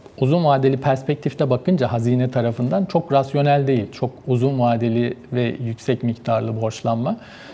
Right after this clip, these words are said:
E, normal koşullarda daha kısa vadede, e, borçlanmayı tercih ederim. E, ama yine de hazine, e, son dönemde belli ki talep, e, bu yönde,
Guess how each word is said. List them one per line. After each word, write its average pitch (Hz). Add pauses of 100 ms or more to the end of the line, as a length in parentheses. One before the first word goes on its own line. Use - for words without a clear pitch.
(180)
E, 117 (140)
normal 151
koşullarda 131
daha 143 (220)
kısa 151
vadede, 120 (240)
e, 123 (100)
borçlanmayı 131
tercih 139
ederim. 113 (580)
E, 120 (100)
ama 175
yine 160
de 175
hazine, 156 (260)
e, 131
son 147
dönemde 120
belli 127
ki 147
talep, 131 (340)
e, 113 (100)
bu 131
yönde, 120